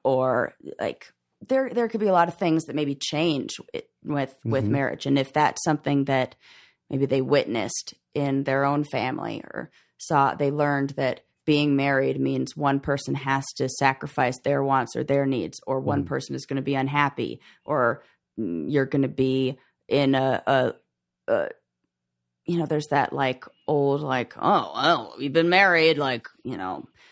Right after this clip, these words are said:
Speaker 1: not very exciting. It's boring and we don't have sex
Speaker 2: <laughs>
Speaker 1: anymore," kind of thing. Like,
Speaker 2: You
Speaker 1: maybe
Speaker 2: gotta
Speaker 1: there's
Speaker 2: settle.
Speaker 1: those kind of
Speaker 2: Mm-hmm.
Speaker 1: ideas, like,
Speaker 2: Right.
Speaker 1: in their head. So it's like, "Ah, I don't want that." And this is just an attempt to, to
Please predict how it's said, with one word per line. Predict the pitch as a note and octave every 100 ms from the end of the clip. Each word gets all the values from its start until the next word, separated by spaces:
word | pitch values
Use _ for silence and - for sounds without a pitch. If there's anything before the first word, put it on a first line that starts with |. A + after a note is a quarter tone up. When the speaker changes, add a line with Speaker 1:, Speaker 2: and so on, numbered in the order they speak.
| - - - - -
Speaker 1:
not | D3 D#3+ F3 E3+
very | F#3 F#3+ G3
exciting. | G3 - G3 G3 E3+ D3+
It's | D#3+ E3
boring | - F3+ F3 E3+
and | C#3+
we | C#3+
don't | E3+ F3
have | E3+
sex | - F#3 -
Speaker 2:
<laughs> | E3+
Speaker 1:
anymore," | D#3 D3 C#3+ C#3
kind | - D3
of | C#3+
thing. | - D3 D3+
Like, | C#3+
Speaker 2:
You | D#3
Speaker 1:
maybe | D#3
Speaker 2:
gotta | -
Speaker 1:
there's | - E3+
Speaker 2:
settle. | - E3+ E2+
Speaker 1:
those | -
kind | D3
of | C#3+
Speaker 2:
Mm-hmm. | D3 C#3+
Speaker 1:
ideas, | C#3+ C3+ - -
like, | A2+ C3+
Speaker 2:
Right. | F2+ F2
Speaker 1:
in | C#3 C3+ -
their | - C#3+
head. | C#3+ C3+
So | -
it's | C#3+ -
like, | C#3+ E3
"Ah, | C#4+ D4
I | C4
don't | B3+ B3+
want | B3+ C4
that." | G3 D3+ A#2+ - - _ _
And | C#3+ C#3+ B2 -
this | D3+
is | D3
just | - C3+ -
an | C#3
attempt | - C3+ C3 -
to, | B2 A#2+ -
to | - -